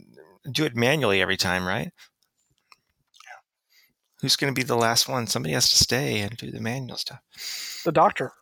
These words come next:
Speaker 2: They bring him into the transporter room, leave him on.
Speaker 1: Hmm.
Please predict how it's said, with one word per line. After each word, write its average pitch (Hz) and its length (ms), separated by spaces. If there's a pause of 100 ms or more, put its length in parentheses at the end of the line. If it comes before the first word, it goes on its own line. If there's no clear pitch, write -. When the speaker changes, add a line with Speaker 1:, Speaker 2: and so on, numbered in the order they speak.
(200)
Speaker 2:
They 156 60
bring 156 180
him 151 80
into 143 140
the 139 80
transporter 135 460
room, 131 200
leave 135 180
him 131 120
on. 131 240 (340)
Speaker 1:
Hmm. 107 220